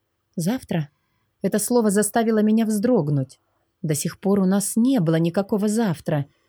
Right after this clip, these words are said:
и мне сложно было привыкнуть к тому, что оно появилось. Я ответила,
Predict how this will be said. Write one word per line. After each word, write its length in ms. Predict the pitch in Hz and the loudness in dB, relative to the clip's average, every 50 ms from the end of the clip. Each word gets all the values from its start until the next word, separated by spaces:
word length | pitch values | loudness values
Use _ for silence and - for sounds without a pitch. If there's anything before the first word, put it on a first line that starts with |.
| _ _ - | _ _ 0
и 60 | 175 | 2
мне 160 | 180 196 214 | 2 2 2
сложно 440 | 214 - - 277 285 220 190 196 180 | 0 0 0 0 0 2 2 2 2
было 180 | 175 214 214 | 2 2 0
привыкнуть 600 | 196 - 214 226 214 254 277 277 - 202 185 - | 0 0 -2 -2 0 -2 -4 -4 -4 -4 -4 -4
к 60 | - - | -6 -4
тому, 260 | - 196 214 247 254 | -2 0 0 0 -2
что 240 | - - - 190 190 | -4 -4 -4 -2 0
оно 160 | 196 214 214 | 0 0 0
появилось. 800 | 214 247 247 247 269 269 247 247 190 143 139 135 127 - - - _ _ _ _ _ _ _ _ _ _ _ _ | -2 -2 -2 0 -2 0 0 0 0 0 0 -2 -4 -6 -12 -20 _ _ _ _ _ _ _ _ _ _ _ _
Я 260 | 175 147 165 180 175 | -4 -2 0 0 -2
ответила, 680 | 170 - 196 208 254 247 - - 175 156 147 143 143 | -2 -2 -2 -2 -2 -2 -2 -2 -2 -2 -2 -2 -4